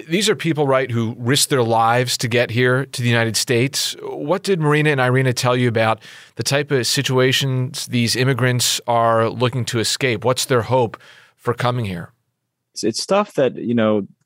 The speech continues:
Speaker 2: that's still going on that I think we don't think about in this country in terms of political prosecution type of deal or, or religious, the, the ability to, re-, you know, practice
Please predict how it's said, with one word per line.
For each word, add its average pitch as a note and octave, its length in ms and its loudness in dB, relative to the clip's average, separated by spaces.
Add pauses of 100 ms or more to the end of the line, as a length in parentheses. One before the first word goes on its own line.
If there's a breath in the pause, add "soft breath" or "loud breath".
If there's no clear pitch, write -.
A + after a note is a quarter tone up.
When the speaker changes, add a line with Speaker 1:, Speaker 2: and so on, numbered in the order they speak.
(120)
Speaker 2:
that's G2 240 -2
still F#3+ 260 2
going C3+ 300 2
on G#2+ 240 2
that G2 120 0
I G2 60 2
think A2 220 -6
we G#2 140 0
don't F#2+ 220 -2
think G2 160 -4
about F2 380 -2
in F#2+ 140 -6
this E2+ 180 -6
country E2 440 -4
in D#2+ 100 -6
terms E2+ 360 -4
of D#2+ 300 -4 (280)
political G2 600 -2 (180)
prosecution F2 680 -4
type - 240 -4
of E2 80 -4
deal F2 220 2
or, E2+ 480 2
or E2+ 200 0
religious, F#2+ 640 -2
the, F#2 180 0
the F2 180 0
ability F#2 340 0
to, F2 140 -4
re-, F2 160 -4 (320)
you F#2+ 100 -4
know, D#2+ 140 -2
practice - 680 -6